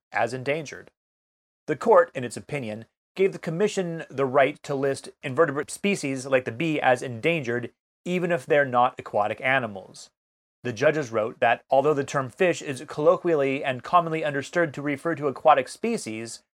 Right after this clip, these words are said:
the law makes the legal definition of fish not so limited,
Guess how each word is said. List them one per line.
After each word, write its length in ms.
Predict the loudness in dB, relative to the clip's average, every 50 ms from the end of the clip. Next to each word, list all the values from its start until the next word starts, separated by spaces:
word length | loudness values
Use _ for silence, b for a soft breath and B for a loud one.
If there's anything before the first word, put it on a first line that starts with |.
| _ _ _ -2
the 140 | 0 4
law 180 | 6 6 6 6
makes 220 | 6 2 -4 -2
the 80 | -2 -2
legal 300 | 0 0 2 2 2 2
definition 520 | 4 4 2 2 2 -2 -4 -4 -2 -2
of 140 | -2 -2 -2
fish 400 | 0 0 2 2 2 -2 -8 -14 _ _ _ _ _ _ _ _ _ _ -8
not 320 | 0 4 4 4 4 0
so 440 | -2 2 2 4 4 2 0 -2 -4
limited, 540 | -4 -2 -2 -2 -2 -6 -10 -10 -14 -16 -20